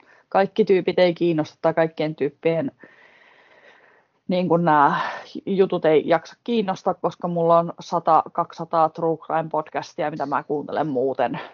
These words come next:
Että niiden välissä, kun ei oo uusia jaksoja, niin tulee kuunneltua sitten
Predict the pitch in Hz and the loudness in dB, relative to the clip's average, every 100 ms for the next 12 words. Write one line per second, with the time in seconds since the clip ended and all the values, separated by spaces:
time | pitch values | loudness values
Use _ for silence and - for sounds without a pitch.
0 | 190 156 - 165 170 165 196 202 190 175 | -12 -12 -4 -2 0 2 4 4 4 2
1 | - 170 180 175 170 - _ _ _ - | -6 -6 -4 -4 -8 -16 _ _ _ -4
2 | 180 170 160 160 165 147 131 - 165 143 | 2 2 2 0 0 0 0 -4 -2 -2
3 | 147 _ _ 139 135 127 127 120 104 92 | -4 _ _ -10 -4 -2 -2 -4 -6 -6
4 | - - 160 160 - 156 | -4 -4 -4 -8 -4 -4